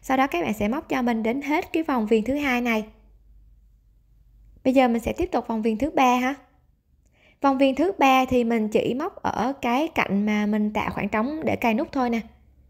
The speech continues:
Viền hết cái cạnh này ha. Lúc này đến điểm kết thúc, mình chỉ cần móc một mũi dời vào chân cuối cùng của cái hàng viền ở phần, à, cổ áo.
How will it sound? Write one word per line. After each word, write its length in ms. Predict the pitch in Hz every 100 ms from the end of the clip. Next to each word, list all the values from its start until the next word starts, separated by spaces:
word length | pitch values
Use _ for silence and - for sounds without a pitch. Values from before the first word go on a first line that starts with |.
| _ - _
Viền 160 | 240 226
hết 180 | 302
cái 80 | 311
cạnh 220 | - 196
này 180 | 208 214
ha. 160 | 220 - - - - - - - _ _ _ _ _ _ - _ _ _ _ _ _
Lúc 180 | 370 403
này 140 | 330
đến 160 | 254 320
điểm 180 | - 247
kết 180 | 359 370
thúc, 180 | 392 427 - _ _
mình 220 | 254 254 240
chỉ 200 | - 226
cần 260 | 320 262
móc 220 | 269 -
một 160 | 285 214
mũi 180 | 202 262
dời 280 | 277 247 226
vào 140 | 226
chân 220 | 233 254
cuối 220 | 254 269
cùng 400 | 320 254 226 214
của 240 | 214 - 214
cái 100 | 277
hàng 300 | 302 269 220
viền 280 | 220 226 208
ở 180 | - 151
phần, 300 | - 233 208
à, 180 | 208 202 - -
cổ 100 | 170
áo. 380 | - 202 294